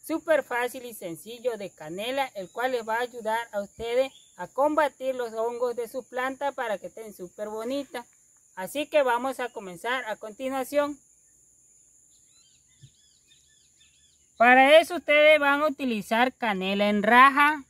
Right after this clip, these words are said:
van a utilizar un litro de agua, el cual vamos a colocar dos rajitas de canela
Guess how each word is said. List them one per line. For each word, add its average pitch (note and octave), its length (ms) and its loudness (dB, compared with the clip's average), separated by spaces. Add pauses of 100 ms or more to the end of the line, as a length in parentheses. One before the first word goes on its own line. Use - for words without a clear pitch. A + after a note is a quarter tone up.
(160)
van G#3+ 240 0
a C#4+ 60 2
utilizar A3+ 680 0
un A3+ 220 -2
litro A#3+ 420 0
de G3 120 2
agua, C4 560 6 (640)
el D5+ 160 -8
cual C4+ 340 4
vamos A#3 500 0
a A#3 120 0
colocar G#3 600 -4
dos A#3 280 2
rajitas G3+ 640 -2
de A#3 160 -2
canela A3 720 -2